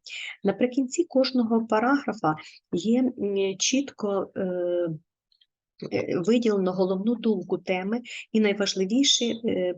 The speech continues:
поняття, терміни, які необхідно знати, або які саме подаються в даному параграфі. Е, також, е, після, м, е, рубрики цієї іде, йдуть запитання, е, у рубриці «Знаю і вмію обґрунтовувати».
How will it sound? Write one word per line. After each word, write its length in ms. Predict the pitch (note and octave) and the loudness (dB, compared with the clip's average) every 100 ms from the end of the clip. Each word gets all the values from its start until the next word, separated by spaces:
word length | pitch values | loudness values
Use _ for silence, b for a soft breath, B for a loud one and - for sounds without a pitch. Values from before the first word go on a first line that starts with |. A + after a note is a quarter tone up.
| - | -2
поняття, 560 | F3+ F#3+ A#3+ B3 - | -2 0 -2 -4 -4
терміни, 580 | F3 - A#3+ B3 G#3+ F#3+ | -4 -2 -2 -2 -2 0
які 280 | F#3 F#3 A#3 | 0 0 0
необхідно 640 | G3 F3+ F3+ - G3 F#3+ | 2 0 -4 -6 -4 -4
знати, 420 | F#3 F3+ D#3+ - | -4 -2 -2 -4
або 220 | - - F#3 | -6 -2 -2
які 260 | F3 B3 | 0 -2
саме 300 | B3 G#3 G#3 | -2 0 0
подаються 560 | G3 E3 E3 F#3+ G#3+ - | -2 0 0 -2 -6 -8
в 40 | - | -4
даному 340 | - F3 F#3 | -4 -2 -4
параграфі. 640 | F3+ F3+ E3 - - - - B B B B _ - | -2 0 0 -2 -6 -12 -18 B B B B _ 0
Е, 340 | G#3 G3+ G3 | 4 4 2
також, 560 | G3 D4+ D4+ A3+ - - | 2 0 0 -4 -4 0
е, 140 | G3 G3 | 2 2
після, 360 | - A3 - G3 | 2 0 2 -2
м, 480 | F#3+ - F#3+ F#3+ F#3+ | -4 -6 -6 -4 -2
е, 600 | F#3 F#3+ F#3 F#3 F#3 F3+ | -2 0 0 0 0 -2
рубрики 520 | - A#3+ B3+ C#4 C#4 | 0 2 2 0 -2
цієї 580 | A#3+ A#3 A3 A3+ A3+ A3 | -2 -2 2 4 4 4
іде, 360 | G3 G3 G3 F#3+ B B B - | 0 -2 -4 -6 B B B 0
йдуть 300 | F#3+ G#3 - | 0 0 -2
запитання, 800 | G3 - E3+ F3 E3+ F#3 A3+ C4+ - | -4 -6 -8 -6 -4 0 0 0 -4
е, 300 | G3 G3 F#3 F#3 | -4 -2 -4 -2
у 100 | G3 | -2
рубриці 460 | G3 A3 A#3+ A3+ A3 | -2 -2 -2 -2 -4
«Знаю 440 | A3 F#3+ G3 A3 A3+ | 0 0 2 2 0
і 100 | G3 | -2
вмію 320 | F#3 F#3 G3 F#3+ | -4 -4 -4 -4
обґрунтовувати». 1000 | G3 G3+ G#3 - F3 D#3 - - D3 | -4 -2 -4 0 0 0 -2 -4 -4